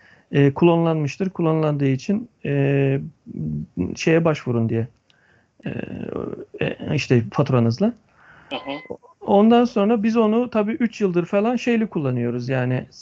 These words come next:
Speaker 1: tek numara, tek e-mail. Yani birbirine eşlenmiş şekilde kullanıyoruz. Tabii biz ilk kullandığımızda vatan yaptıydı onu. Biz belgeleri götürdüydük, faturamızı. Vatan kendisi bir yerlere mail attı, etti.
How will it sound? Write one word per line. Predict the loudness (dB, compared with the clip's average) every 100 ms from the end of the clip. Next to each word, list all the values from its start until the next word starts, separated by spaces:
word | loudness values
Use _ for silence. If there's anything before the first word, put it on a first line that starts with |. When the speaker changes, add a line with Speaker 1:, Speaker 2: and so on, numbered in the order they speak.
| -14
Speaker 1:
tek | -2 0 0 -4
numara, | -2 -2 -2
tek | 0 -2 -2
e-mail. | -2 0 0 0
Yani | 0 2
birbirine | 2 2 0 0 0
eşlenmiş | -2 -2 -2 -2
şekilde | -6 -10 -8 -8
kullanıyoruz. | -6 -4 -4 -2 -4 -6 -14 _ -20 -8 -2
Tabii | 0
biz | 0 -4 -4
ilk | -4 -6
kullandığımızda | -4 0 2 0 -2 -4 -4 0
vatan | 0 0
yaptıydı | -2 -2 -4 -6 -4
onu. | -4 -4
Biz | -4 -2
belgeleri | -2 0 -2 0
götürdüydük, | -2 -2 -2 -2 -4 -6
faturamızı. | -8 -4 -4 -2 -4 -2
Vatan | 0 0 0
kendisi | -2 -2 -4 -4 0
bir |
yerlere | 0 0 -2
mail | 0 0 -2
attı, | -4 -4
etti. | -6 -4 -4 -6